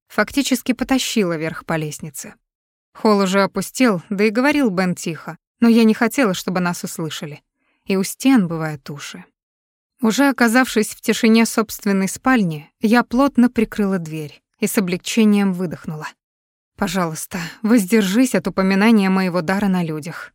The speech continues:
строго попросила я. Бен беззаботно закатил глаза и рухнул в ближайшее кресло,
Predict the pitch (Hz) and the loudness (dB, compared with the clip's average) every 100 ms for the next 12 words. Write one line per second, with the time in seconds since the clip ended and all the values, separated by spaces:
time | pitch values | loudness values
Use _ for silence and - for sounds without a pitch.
0 | _ - 196 170 175 175 - 170 - 160 | _ -2 0 0 -2 -4 -6 -6 -6 -8
1 | 151 151 - _ _ _ _ _ - 214 | -10 -14 -16 _ _ _ _ _ 0 4
2 | 220 190 180 202 202 - 185 185 196 208 | 4 2 0 0 0 -2 -2 -2 -2 -2
3 | 190 175 190 190 240 208 226 - 202 185 | -2 0 0 2 2 2 0 0 -2 0
4 | 185 196 208 196 220 - 220 170 - 165 | -4 -2 -2 -2 -4 -2 -2 -2 -6 -12